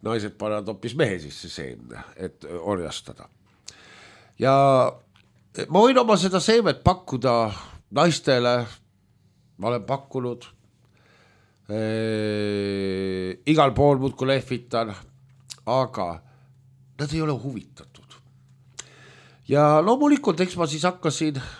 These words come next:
uurima, puurima, et miks nad ei ole huvitatud. Eh,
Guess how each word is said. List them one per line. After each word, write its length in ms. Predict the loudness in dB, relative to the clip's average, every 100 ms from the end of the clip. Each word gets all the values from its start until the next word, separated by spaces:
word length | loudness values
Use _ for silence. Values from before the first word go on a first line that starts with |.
| -8
uurima, 460 | -2 0 2 0 -2
puurima, 580 | -4 -2 0 0 -2 -4
et 180 | -6 -12 -12 -8
miks 180 | -6
nad 140 | -8 -8
ei 80 | -6
ole 120 | -6
huvitatud. 760 | -6 -8 -12 -20 -20 -20 -20 -20 _ _ _ _ _ _ _ _ _ -20 _ _ -20 -20 -20 -20 _ _ _ _ _ -8
Eh, 600 | 0 2 2 0 -4